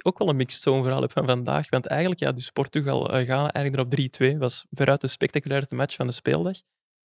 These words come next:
Maar ik ging eigenlijk naar daar voor Dennis Odoi. Maar ik dacht, ja, die spreekt Nederlands. Zou leuk zijn om die even te spreken na de wedstrijd. Nederlandstalig, tof voor de podcast.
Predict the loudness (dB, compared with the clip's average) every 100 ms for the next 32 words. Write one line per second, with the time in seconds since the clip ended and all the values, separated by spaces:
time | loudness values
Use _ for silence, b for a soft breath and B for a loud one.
0 | _ -8 -6 -2 0 0 0 0 0 0
1 | 0 -2 0 -2 0 0 0 _ _ _
2 | -10 -2 0 2 2 2 2 0 2 2
3 | 2 0 -2 0 0 0 -2 -4 -2 -4
4 | -4 -6 -6 -4 0 0 0 0 -2 -2
5 | -2 -2 -4 _ _ _ _ _ -4 -2
6 | -2 -2 -2 -2 -4 -2 -4 -2 -2 -2
7 | 0 -2 0 -2 -10